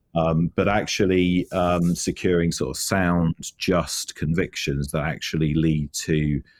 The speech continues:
um, deterrence and prevention in the long term is much more difficult. So I think this strategy and the work that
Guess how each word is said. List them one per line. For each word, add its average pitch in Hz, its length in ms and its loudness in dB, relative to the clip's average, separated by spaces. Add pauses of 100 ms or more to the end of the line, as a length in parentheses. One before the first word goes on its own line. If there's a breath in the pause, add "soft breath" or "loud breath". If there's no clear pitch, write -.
(300 soft breath)
um, 73 260 -2
deterrence 82 680 0
and 78 100 0
prevention 78 440 0
in 73 60 0
the 73 60 -2
long 104 240 2
term 76 280 0
is 76 120 -2
much 71 240 -4
more 73 100 -4
difficult. - 460 -8
So 85 160 -2
I 85 60 4
think 120 300 2 (400 loud breath)
this 110 180 2
strategy 90 680 2
and 85 100 4
the 85 80 4
work 90 460 0
that 85 260 0